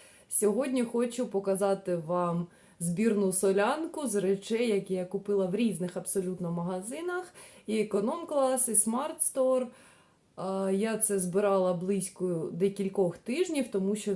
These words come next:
десь там три речі купила, десь одну. Тому я це все збирала. Ціни я не пам'ятаю. З люкса товарів в мене немає, тому давайте дивитися, що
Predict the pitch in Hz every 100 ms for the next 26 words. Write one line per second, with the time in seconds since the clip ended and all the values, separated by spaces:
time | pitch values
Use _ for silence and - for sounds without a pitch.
0 | - 165 190 190 190 - 156 160 214 302
1 | 320 302 254 269 240 220 240 226 208 170
2 | 160 - 165 160 262 359 349 - - -
3 | - 196 220 208 202 180 180 - 175 175
4 | 208 302 359 269 - - 240 220 196 175
5 | 202 190 190 233 214 185 - 170 175 196
6 | - 330 349 247 - 196 220 233 262 202
7 | 208 208 202 190 180 202 190 185 190 202
8 | 240 359 427 320 226 202 233 254 208 202
9 | 202 190 202 302 302 - 202 - - 214
10 | 254